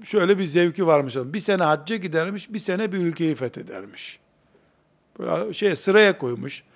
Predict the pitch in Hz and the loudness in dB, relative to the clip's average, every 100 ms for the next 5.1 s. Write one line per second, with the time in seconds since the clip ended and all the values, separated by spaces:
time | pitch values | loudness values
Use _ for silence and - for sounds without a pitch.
0 | _ _ _ _ - 180 151 202 208 202 | _ _ _ _ -14 -8 -2 0 0 0
1 | 196 170 180 156 160 185 196 202 220 233 | -2 -4 -4 -2 -2 -4 -8 -8 -8 -8
2 | 269 - 185 202 156 202 220 202 170 175 | -6 -2 -2 -2 -4 -4 -2 -2 0 -2
3 | 135 120 123 156 240 214 180 165 151 143 | -2 -8 -8 -8 -4 4 4 4 2 0
4 | - _ _ _ _ _ 139 123 151 127 | -8 _ _ _ _ _ 4 10 10 10